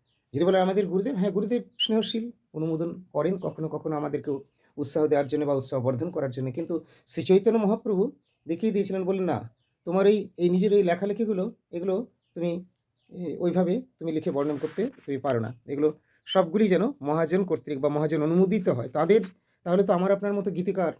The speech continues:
বা, মানে, এরকম আমাদের মতো কবিতা লেখার মতো হয়তো অনেক পেয়ে যাব, সহস্র সহস্র, অজস্র বা অনন্ত বলা যায়। কিন্তু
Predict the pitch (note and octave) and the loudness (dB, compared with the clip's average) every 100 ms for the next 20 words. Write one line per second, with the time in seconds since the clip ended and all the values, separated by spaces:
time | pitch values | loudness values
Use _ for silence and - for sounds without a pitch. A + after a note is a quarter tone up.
0 | _ D3+ D3 D3+ - - A#2 A#2+ C3+ D3+ | _ 0 0 -2 -12 -18 -16 -10 -2 2
1 | D#3+ E3 E3+ E3 E3 E3 E3 D#3 D#3 D#3 | 2 2 -2 -2 -2 -4 -4 -4 -2 -4
2 | E3+ E3 D#3+ D#3+ D#3 A#2 - F3 F3 D#3+ | -2 -4 -2 -2 -4 -8 -8 -4 -2 -2
3 | A2+ A2 A2 _ _ _ _ - D#3 D#3 | -2 -4 -10 _ _ _ _ -2 0 0
4 | D3+ B2+ A#2+ A2+ A#2 A#2 _ _ C#3+ D#3+ | -4 -2 -2 -2 -8 -12 _ _ 0 0
5 | - D3+ C3 B2+ A2 G2+ G2+ A#2+ A#2+ _ | 0 0 0 0 -2 -6 -10 -14 -20 _
6 | _ _ D#3 D#3+ F3 G#3 | _ _ -2 0 0 -2